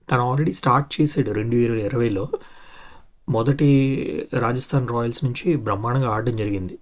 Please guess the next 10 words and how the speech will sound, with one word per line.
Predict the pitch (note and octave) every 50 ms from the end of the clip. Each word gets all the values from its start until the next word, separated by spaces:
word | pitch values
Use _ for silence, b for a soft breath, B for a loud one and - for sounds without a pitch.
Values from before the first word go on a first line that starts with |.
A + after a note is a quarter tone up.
| - -
చెన్నై | G#2+ G2+ A2 -
సూపర్ | - A#2 G#2+ A2+ G#2+ G2+
కింగ్స్ | G#2+ G#2+ G#2 - C#3
మీద | A#2 A2 A#2+ C3 B2+
బాగానే | G#2+ G2 G2+ G#2+ A2 B2
ఆడాడు, | G#2+ G2+ G2+ G2+ F#2+ F2 - - B B B B B B - -
కాకపోతే | D#3 D3+ C4
వాళ్ళు | A#3 E3+ D3
క్వాలిఫై | - - B2 A#2 A#2+ A#2+ - C3+ A2+
కాలేదు. | - - - - - -